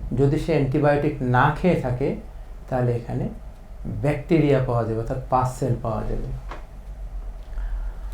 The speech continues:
আরেকটা জিনিস হলো যে ব্যাকটেরিয়া পাওয়া গেলে আমরা যদি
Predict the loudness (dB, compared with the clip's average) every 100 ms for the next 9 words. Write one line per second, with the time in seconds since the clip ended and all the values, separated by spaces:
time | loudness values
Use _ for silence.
0 | -6 0 2 2 2 2 2 2 4 4
1 | 2 -6 -12 -4 4 6 4 4 4 4
2 | 0 4 6 6 6 6 8 8 8 6
3 | 0 -10 -14 -12 -8 4 6 8 6 0
4 | -8 -14 -12 -2 4 6 6 4 2 2